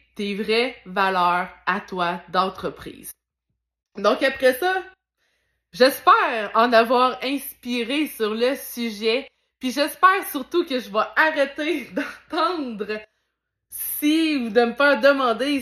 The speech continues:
si c'est vraiment important d'investir dans son image, dans son identité, parce que oui, c'est vraiment important, puis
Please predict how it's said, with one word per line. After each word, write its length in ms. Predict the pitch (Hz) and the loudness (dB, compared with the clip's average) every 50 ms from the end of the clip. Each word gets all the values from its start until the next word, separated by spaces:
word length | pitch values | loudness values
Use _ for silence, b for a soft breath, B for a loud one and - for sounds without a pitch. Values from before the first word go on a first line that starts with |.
| - - - | -4 -4 -2
si 200 | - 285 285 262 | 0 0 0 0
c'est 160 | - - 220 | 0 -4 -4
vraiment 240 | 208 208 220 226 247 | -2 -2 -2 0 0
important 640 | 269 269 254 - 240 214 - - - 240 247 240 | -2 -2 -2 -2 -4 -4 -4 -4 -2 0 0 0
d'investir 640 | 233 220 214 208 208 202 208 - - - 233 226 226 - | 0 -2 -2 -2 -2 -4 -4 -6 -4 -2 -2 -2 0 -2
dans 140 | 208 190 | -4 -6
son 420 | 190 - 196 180 180 175 175 180 196 | -6 -6 -6 -6 -6 -6 -6 -8 -6
image, 420 | 220 233 226 220 226 226 233 233 | -6 -2 0 0 2 2 0 0
dans 80 | 202 196 | -4 -8
son 200 | - - 190 190 | -8 -8 -8 -8
identité, 520 | 214 214 208 202 202 196 - - 233 240 | -6 -4 -4 -4 -4 -4 -8 -8 -10 -8
parce 200 | 233 190 185 - | -6 -8 -8 -6
que 80 | - 196 | -6 -6
oui, 260 | 185 185 190 240 262 | -6 -4 -4 -4 -6
c'est 160 | 247 - 226 | -4 -4 -6
vraiment 280 | 190 190 196 190 196 196 | -4 -2 -4 -2 -2 -4
important, 440 | 190 185 196 180 - - 214 220 226 226 | -4 -2 -4 -4 -4 -2 -4 -4 -4 -4
puis 220 | - 208 202 185 | -6 -8 -8 -8